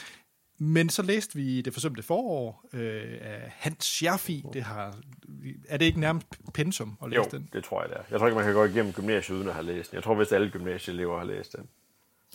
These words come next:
Speaker 1: Ja. Og, øh, den var jeg faktisk ret vild med som bog. Øh, jeg synes faktisk for en gang skyld, vi fik lov til at læse noget, som der havde noget, øh, stærkt med sig. Altså, jeg,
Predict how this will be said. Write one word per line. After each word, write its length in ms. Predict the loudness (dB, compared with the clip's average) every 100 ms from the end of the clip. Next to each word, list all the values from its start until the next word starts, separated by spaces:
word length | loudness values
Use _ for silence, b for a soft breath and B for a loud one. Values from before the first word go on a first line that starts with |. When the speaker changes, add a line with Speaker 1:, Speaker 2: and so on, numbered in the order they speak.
| -20 _ _ _ _ 0
Speaker 1:
Ja. 180 | 2 0 _ B B B B B _
Og, 340 | 4 4 6 6
øh, 160 | 4 2
den 200 | 2 2
var 100 | 2
jeg 100 | 0
faktisk 260 | -2 -6 -6
ret 100 | -10
vild 180 | -4 -4
med 140 | -2 -4
som 240 | -4 -6
bog. 320 | -2 -2 -2 -10 -8
Øh, 200 | -6 -4
jeg 100 | -4
synes 300 | 2 2 2
faktisk 260 | -4 -6 -6
for 80 |
en 100 | -8
gang 260 | -4 -4 -4
skyld, 200 | -6 -6
vi 80 | -6
fik 180 | -8 -4
lov 120 | -4
til 120 | -4
at 60 | -4
læse 460 | -2 -2 -2 -6
noget, 500 | -4 -2 -2 -4 -6 -12 _ _ _ _ -10
som 300 | -4 -2 -2 -6 _ _ _ -2
der 100 | -2
havde 300 | 2 2 2
noget, 440 | 0 -2 -2 -2 -6 -14 -10
øh, 380 | -6 -6 -8 -10 -10
stærkt 400 | -6 0 0 -2
med 140 | -4 -4
sig. 240 | -4 -6
Altså, 160 | -6 -2
jeg, 120 | -2